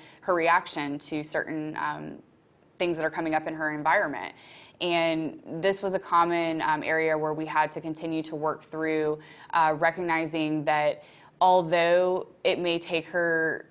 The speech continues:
longer to process at times, she would also be potentially working with individuals that may have this same barrier. And how can she use her own strengths to help them work through those barriers as well?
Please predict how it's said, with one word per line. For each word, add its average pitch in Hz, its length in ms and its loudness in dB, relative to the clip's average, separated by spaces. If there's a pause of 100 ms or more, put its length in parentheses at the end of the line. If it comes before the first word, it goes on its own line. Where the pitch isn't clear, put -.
longer 165 440 2
to 160 140 -10
process 151 540 0
at 202 120 2
times, 233 680 -2 (320)
she 214 300 0
would 202 120 6
also 190 480 4
be 165 280 -4
potentially 170 500 -4
working 165 500 -2
with 156 140 -4
individuals 151 640 -2
that 156 200 -2
may 170 140 -2
have 165 280 0
this 156 220 -4
same 165 480 -2
barrier. 160 560 0 (280)
And 180 100 -2
how 180 240 2
can 165 220 -6
she 165 760 -4 (580)
use 190 320 -2
her - 220 0
own 202 220 -2
strengths 156 580 -4
to - 80 -10
help 170 260 0
them 175 180 -2
work 160 260 -2
through 156 140 -4
those 151 180 -4
barriers 147 440 -4
as 151 180 -10
well? 50 380 -6